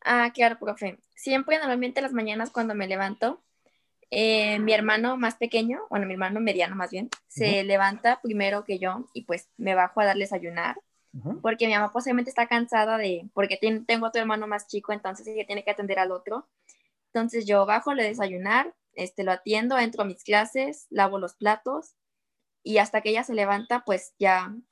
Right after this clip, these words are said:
Speaker 1: sigo haciendo cosas, pero ya puedo como relajarme un poquito más.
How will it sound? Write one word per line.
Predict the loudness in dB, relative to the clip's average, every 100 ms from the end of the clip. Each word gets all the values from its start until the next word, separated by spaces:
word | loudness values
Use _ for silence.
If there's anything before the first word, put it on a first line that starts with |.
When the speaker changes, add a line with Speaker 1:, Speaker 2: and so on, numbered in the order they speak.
| _
Speaker 1:
sigo | -4 -2 2
haciendo | 2 2 2
cosas, | 0 2 -2
pero | 0 2
ya | 2
puedo | 2 2 2
como | 0 0
relajarme | 0 0 2 2 0
un | -6
poquito | -6 -4 -4
más. | -2 -2 -4